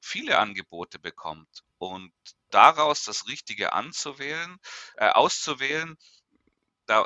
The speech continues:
da muss ich, da muss ich schon bewusst an die ganze Sache rangehen und sagen, ich möchte, das sind die Dinge, die ich wissen möchte, das sind meine Kriterien und, äh, und, und wenn ich die überprüfe und feststelle, das ist nichts für mich, ja,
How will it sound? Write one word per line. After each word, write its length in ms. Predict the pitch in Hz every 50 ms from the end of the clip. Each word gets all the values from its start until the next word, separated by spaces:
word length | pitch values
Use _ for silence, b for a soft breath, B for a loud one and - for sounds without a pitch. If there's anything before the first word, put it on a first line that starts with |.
| - -
da 100 | 110 107
muss 220 | 107 107 123 -
ich, 240 | - 131 - - - _
da 120 | - 104
muss 200 | 101 110 123 -
ich 120 | 123 120
schon 520 | - - 120 120 127 135 135 131 131 - - _ _ _ _ -
bewusst 480 | 107 95 - - 147 196 - - -
an 160 | - 110 113
die 100 | 107 110
ganze 300 | 101 107 104 107 - -
Sache 340 | - - 98 95 - 90 87
rangehen 480 | 87 87 95 113 135 127 - 143 143 127
und 140 | 110 113 -
sagen, 500 | - - 98 101 107 110 113 113 110 - _ _
ich 240 | - 123 - - -
möchte, 520 | 92 98 107 110 - - - - 120 120 117 B B B B B B B
das 160 | - 120 120 -
sind 160 | 135 123 -
die 100 | 120 110
Dinge, 240 | - 117 113 110 110
die 180 | - - 95 90
ich 160 | - - -
wissen 240 | 131 156 - - 143
möchte, 260 | 139 147 - - -
das 160 | - 113 -
sind 140 | - 107 107
meine 240 | 101 98 98 95 90
Kriterien 720 | - - - 85 - - 110 120 139 151 156 175 185 - B B B B B B B B _
und, 580 | - 113 113 113 113 110 110 110 - - - -
äh, 260 | 107 110 104 104 95 -
und, 140 | 110 107 -
und 200 | - 107 104 98
wenn 120 | 107 107
ich 120 | 107 - -
die 100 | - 92
überprüfe 500 | 76 90 98 90 - - 123 180 - -
und 100 | 123 110
feststelle, 440 | - - 120 127 - - 110 104 101
das 180 | 95 98 - -
ist 240 | - - - - -
nichts 240 | 143 120 - -
für 160 | - - 85 76
mich, 340 | 73 87 127 - - - _ _ _
ja, 220 | - 85 104 127